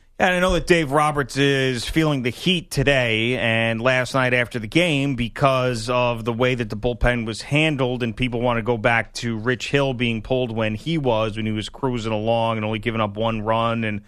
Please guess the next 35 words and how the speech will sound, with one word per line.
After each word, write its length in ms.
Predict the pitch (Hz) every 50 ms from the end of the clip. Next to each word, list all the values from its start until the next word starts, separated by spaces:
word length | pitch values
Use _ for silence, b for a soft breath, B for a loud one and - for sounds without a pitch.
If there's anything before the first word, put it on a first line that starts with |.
| b b b b b b -
uh, 480 | 117 117 107 101 101 98 - - 113
some 200 | 110 - - 107
strikeouts 680 | 101 - - - 113 120 117 104 120 113 107 107 107 -
in 120 | 117 110 110
there, 220 | 107 107 110 110
and 80 | 107 101
you're 80 | 101
thinking, 300 | 98 - 113 104 113 113
"Okay, 340 | 117 110 - - 113 110 110
there's 220 | 104 107 101 104
really 280 | 101 113 120 120 117 107
no 140 | 107 110 104
reason 400 | 104 110 123 127 123 110 110 101
to 60 | 104
go 120 | 98 110
to 60 | 101 98
Kenta 280 | - - 117 107 101
Maeda 400 | 104 101 101 101 113 123 117 101
right 220 | 95 101 104 98 95
now." 420 | 107 127 143 127 104 98 95 - b b b b b b -
Uh, 40 | -
I, 280 | 113 113 113 139 160 -
I 120 | 127 156
stand 420 | 165 - - - 170 160 156 151 135
by 180 | 143 147 143
his 200 | 135 143 143 127
decision. 440 | 117 117 113 - 156 147 123 127 135
This 160 | 131 131 127
is 80 | 127 120
a 60 | 135
guy 320 | 110 135 131 127 131 131 127
who 380 | 120 123 123 123 123 127 131 b b b b b -
the 140 | 120 113 117
entire 480 | 107 - - - 156 160 160 160 156
year 360 | 143 139 147 139 113 - -